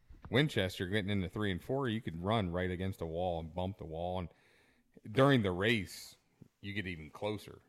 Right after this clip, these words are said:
you know, and I was bumping the wall and bumping the wall and passing cars. And, well, you know, you get concrete wedged in between the wheel and the tire. So, like, I wiggle a little piece of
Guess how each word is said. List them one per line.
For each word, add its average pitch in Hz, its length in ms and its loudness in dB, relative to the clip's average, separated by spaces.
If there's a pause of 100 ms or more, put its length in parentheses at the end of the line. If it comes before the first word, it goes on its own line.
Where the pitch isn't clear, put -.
(160)
you 92 100 -8
know, 87 100 -4
and 85 80 -6
I 85 100 -6
was 82 220 -12
bumping 92 300 -4
the 82 160 -8
wall 87 300 -2
and 80 100 -8
bumping 85 280 -8
the 85 60 -8
wall 85 500 -4
and 73 80 -14 (840)
passing 90 480 -2
cars. 82 500 -4
And, 76 160 -10 (760)
well, 87 180 -2
you 95 160 -2
know, 104 120 0
you 90 120 -2
get 92 160 -2 (300)
concrete 104 580 -4
wedged 92 360 -4
in 95 100 0
between 95 320 -2
the 87 60 -2
wheel 92 280 0
and 87 80 -2
the 85 60 -4
tire. 92 560 -2
So, - 140 -4
like, 113 220 0
I 92 100 -2
wiggle 101 400 0
a 85 80 -4
little 92 200 0
piece - 360 -4
of 87 60 -10